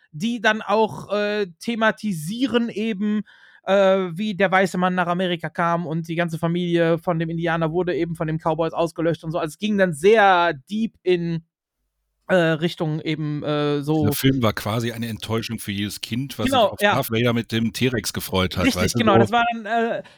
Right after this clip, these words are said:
Speaker 1: also die Story dahinter war eher für
Speaker 2: Hm.
Speaker 1: Erwachsene, wobei die Prämisse eigentlich für Kinder war. Und da war Toy Story definitiv der coolere Film dann.
Speaker 2: Definitiv. Boah, Junge, wenn, wie du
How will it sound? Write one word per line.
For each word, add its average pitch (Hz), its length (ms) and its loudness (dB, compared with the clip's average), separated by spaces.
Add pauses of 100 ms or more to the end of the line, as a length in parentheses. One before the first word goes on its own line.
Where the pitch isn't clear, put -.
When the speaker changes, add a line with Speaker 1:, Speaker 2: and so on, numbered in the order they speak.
Speaker 1:
also 226 160 -4
die 269 80 2
Story 320 320 0
dahinter 285 340 2
war 247 120 2
eher 302 180 6
für 202 100 6
Speaker 2:
Hm. 247 120 2
Speaker 1:
Erwachsene, 240 560 -2 (580)
wobei 240 540 0
die 220 120 -8
Prämisse 240 440 2
eigentlich 240 240 -4
für 226 80 -6
Kinder 233 340 -2
war. 156 200 -2
Und 175 80 -4
da 196 100 -2
war 202 100 -2
Toy 226 200 2
Story 214 240 0
definitiv 196 460 -4
der - 120 -6
coolere 165 300 -6
Film 180 240 -6
dann. - 200 -12 (1700)
Speaker 2:
Definitiv. 95 680 -2
Boah, 104 220 -2
Junge, 110 340 0
wenn, 107 240 0
wie 107 80 2
du 113 60 2